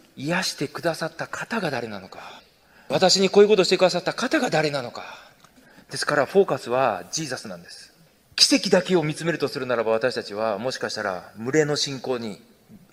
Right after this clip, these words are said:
クラウドのこの信仰になってしまうかも。でも、皆さんの人生の中にミラクルをくださる、その方が誰であるかという、その方に皆さんがフォーカスを合わせるとするならば、皆さんの信仰は必ず印の信仰として祝福されていきます。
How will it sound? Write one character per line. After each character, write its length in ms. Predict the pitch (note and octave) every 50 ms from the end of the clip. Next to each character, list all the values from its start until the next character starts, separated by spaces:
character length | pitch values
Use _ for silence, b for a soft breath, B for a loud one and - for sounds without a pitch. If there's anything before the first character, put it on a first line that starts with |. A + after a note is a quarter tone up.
| _ _
ク 120 | - - D#3+
ラ 100 | E3 D#3+
ウ 60 | C#3
ド 80 | A#2+ A2
の 100 | G#2 G2
こ 100 | - G2+
の 60 | G#2+
信 180 | - - B2+ A2
仰 100 | A#2 A2
に 60 | A2+
な 60 | C3+
っ 20 |
て 100 | - -
し 100 | - -
ま 80 | G#2+ F#2
う 20 |
か 80 | - -
も。 120 | E2+ E2+ - _ _ _ b b b b b b b -
で 140 | C3+ F#3+ A3
も、 300 | A3+ A3 G#3 F#3 E3 D3
皆 240 | D3 E3+ G#3 A3 G3+
さ 120 | G#3 F#3+
ん 60 | F3
の 80 | F3 E3
人 160 | D3 F3 E3+
生 140 | D3+ E3+ D#3
の 60 | D3
中 180 | C#3+ - C#3 C3
に 200 | C3+ C#3+ C#3+ C3
ミ 140 | B2 C#3
ラ 120 | E3 F3 E3+
ク 100 | - D3
ル 60 | C3+
を 20 |
く 100 | - -
だ 120 | - C#3 B2
さ 120 | - C3+
る、 240 | B2 A#2 A2 G2 F#2
そ 260 | - - - - F3+
の 140 | G3+ A3 G#3+
方 320 | A3 - - A3+ - C4
が 100 | G#3+ F#3
誰 220 | E3 F3+ F3+ F#3 F3
で 80 | E3+
あ 60 | D#3+ D#3
る 80 | D#3
か 120 | D#3+ D3+ D3
と 120 | - C#3+
い 100 | C3+ C3+
う、 80 | C3 - - -
そ 140 | - - A3+
の 100 | B3 C#4
方 340 | C#4 - D4 C#4+ - - C#4
に 80 | B3 A3
皆 220 | G3+ G3 F#3+ F#3+
さ 80 | F#3+ D#3
ん 60 | D3
が 40 | C#3+
フ 120 | - F#3
ォ 20 |
ー 20 | F3
カ 120 | E3 D3+ -
ス 60 | D3+
を 20 |
合 20 | C#3+
わ 60 | C#3
せ 60 | -
る 60 | C#3
と 60 | B2+
す 60 | - C3+
る 80 | B2+
な 80 | B2 A2+
ら 100 | A2 A2+
ば、 220 | B2+ C3+ A2+ - B B B B B B
皆 180 | B2+ C3+ C#3 C3
さ 100 | - B2+
ん 60 | A2
の 60 | A2+
信 180 | - - A#2 A2+
仰 120 | - G2+
は 20 | - -
必 220 | D3+ C3+ C3+ D3
ず 100 | C#3 C#3+
印 420 | C#3 - - C#3+ C#3 C3 - C#3 C#3
の 100 | C3+ A#2+
信 180 | - C3 C3
仰 140 | B2 B2+ B2
と 80 | A#2 A2
し 40 |
て 80 | - A2
祝 200 | - - - B2+
福 100 | G2 -
さ 80 | - G#2
れ 60 | G2
て 80 | -
い 40 | -
き 60 | -
ま 120 | D#3+ - -
す。 220 | - - - -